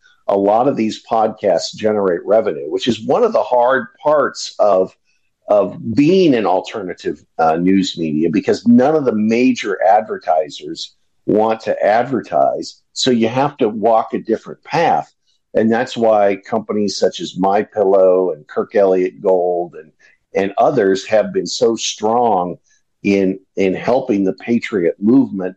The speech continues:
monetize these podcasts. And so that's part of our vision also, is to help, uh, a lot of shows that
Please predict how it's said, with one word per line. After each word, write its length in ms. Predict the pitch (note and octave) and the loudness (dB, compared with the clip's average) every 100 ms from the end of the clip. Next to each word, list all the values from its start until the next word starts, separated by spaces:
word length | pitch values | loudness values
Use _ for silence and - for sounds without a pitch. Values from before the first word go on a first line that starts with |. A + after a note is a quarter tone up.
| - | -6
monetize 880 | G2 G2 G#2+ G#2+ G#2 F2+ E2+ E2 - _ _ - | -2 0 0 -2 0 2 2 -4 -12 _ _ -2
these 240 | G2 F#2+ - | 0 0 -2
podcasts. 800 | C3 C#3 D3 - D2 - - G#2+ | 0 0 0 -2 0 0 -4 -4
And 140 | G2 | -4
so 340 | - A2 G2+ - _ - | 0 2 2 -4 _ -2
that's 340 | B2 C#3 - | 0 0 -4
part 300 | - C#3 C#3+ | -2 0 0
of 160 | A#2+ G2 | 0 0
our 220 | G#2 F#2+ | 0 0
vision 380 | F#2+ G#2 G2 F#2 | -2 -4 -4 -4
also, 540 | - G#2+ G2+ - F#2+ | 0 0 0 -2 -2
is 220 | F2+ F#2 - | -2 -6 -4
to 140 | F#2+ | -4
help, 360 | G#2+ G2+ G2 _ _ _ _ - | 2 2 0 _ _ _ _ 0
uh, 200 | G2+ F#2 - | 0 0 0
a 80 | |
lot 320 | G2 G2 G#2+ B2 | 0 2 4 2
of 140 | A2 | -2
shows 420 | - G#2+ G2+ F#2+ | -2 2 2 0
that 180 | G2+ | -2